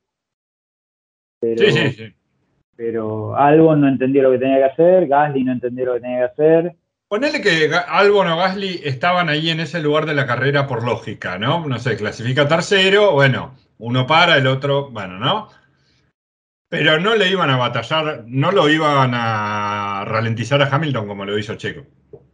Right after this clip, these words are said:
Speaker 2: Para mí, se-, Hamilton se lo come crudo a cualquiera de los dos en la primera que puede y chau.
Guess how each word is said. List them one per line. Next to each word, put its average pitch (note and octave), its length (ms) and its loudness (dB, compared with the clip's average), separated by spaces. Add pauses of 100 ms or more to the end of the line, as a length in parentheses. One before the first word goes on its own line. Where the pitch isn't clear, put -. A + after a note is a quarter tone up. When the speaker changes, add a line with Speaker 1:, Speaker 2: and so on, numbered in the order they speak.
Speaker 2:
Para G#2+ 240 0
mí, C#3+ 180 4
se-, A#2 380 0
Hamilton A#2+ 360 -4
se G#2+ 140 -10
lo C3+ 100 -6
come C3+ 220 0
crudo C#3 340 4
a A2+ 60 2
cualquiera A2 320 -2
de A#2 60 -2
los G#2+ 120 -4
dos D3 340 0
en G#2+ 160 -10
la G2+ 160 -6
primera A#2 360 -2
que A2+ 80 -4
puede D3+ 460 0
y G2 440 -6
chau. A2+ 380 -6